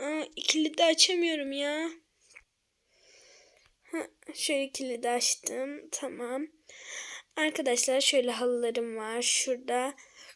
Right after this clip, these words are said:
kıyafet asma, ayakkabı koyma yeri. Burada asansörüm. Şimdi oturma odası. Böyle salıncaklarım var oturma odasında. Benim adım gibi her yeri lila yaptım. Bence çok güzel oldu.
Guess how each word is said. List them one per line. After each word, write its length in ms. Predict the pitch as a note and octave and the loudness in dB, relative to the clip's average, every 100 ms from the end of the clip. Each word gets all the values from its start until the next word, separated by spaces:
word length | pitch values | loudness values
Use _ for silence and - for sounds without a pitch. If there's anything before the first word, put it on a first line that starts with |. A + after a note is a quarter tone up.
| - | 0
kıyafet 480 | C#4+ B3+ B3+ A#3+ | 2 4 0 0
asma, 340 | A#3+ A3+ - A#3+ | -2 -2 -4 -2
ayakkabı 540 | A3+ A3+ A3+ A#3+ - | -2 -2 -4 -10 -8
koyma 360 | - A3+ G3+ F#3+ | -4 -4 -2 -4
yeri. 600 | B2 A2 A#2 A3 B3+ C4 - _ - | -4 -4 -4 -2 0 -2 -6 _ -6
Burada 220 | C4 B3 | -6 -4
asansörüm. 760 | G3 - B3+ A#3+ A#3+ C4+ D#4 | -6 -6 -6 -6 -2 -2 0
Şimdi 260 | E4 F4 F4 | 2 4 4
oturma 400 | F#4 F4+ C#4 A3+ | 2 0 -4 -4
odası. 500 | G#3+ A3+ - D#4 F#4+ - - - - - - - | -4 0 2 2 0 -4 -16 -16 -14 -14 -16 -6
Böyle 200 | E4 E4 | 0 2
salıncaklarım 840 | E4 E4 D#4+ D#4 D#4+ D#4 D#4+ D#4+ D4 | 4 4 4 4 2 2 2 2 2
var 120 | B3 | 0
oturma 480 | A#3 A#3 B3+ B3 A#3+ | 0 -4 -6 -6 -6
odasında. 1160 | B3 A#3+ - B3 A#3+ A#3+ - - C#4+ C#4 E4 E4 - - - - - | -4 -6 -6 -6 -8 -12 -16 -16 -4 -2 -2 -4 -12 -10 -10 -10 -4
Benim 240 | D4+ D#4 | 0 2
adım 340 | D4 D#4 D#4 | 2 2 2
gibi 240 | C4 B3+ D#4+ | 2 2 2
her 220 | D#4+ D4+ | 4 2
yeri 300 | C4+ C4 C4 | 2 0 0
lila 320 | C4 B3+ A#3 | -2 0 0
yaptım. 480 | A3 G#3 - A#3+ B3 | -2 -4 -2 -2 0
Bence 300 | A3 A3 A#3+ | 0 -2 0
çok 360 | - C4+ C4+ - | 2 2 -4 -12
güzel 320 | A#3+ A3 A3 | -6 -4 -4
oldu. 540 | A3 A3+ D4 F#4+ - | -8 -2 0 0 -4